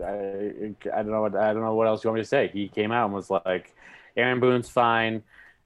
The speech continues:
The G M, the, the G M, they have the players in place."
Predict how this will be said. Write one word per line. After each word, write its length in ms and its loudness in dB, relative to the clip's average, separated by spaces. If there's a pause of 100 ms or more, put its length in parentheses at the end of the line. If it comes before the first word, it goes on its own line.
(720)
The 60 -8
G 340 -2
M, 240 -2
the, 180 -2
the 380 2
G 180 0
M, 180 0
they 60 -2
have 140 -2
the 80 -8
players 340 2
in 100 -4
place." 580 -2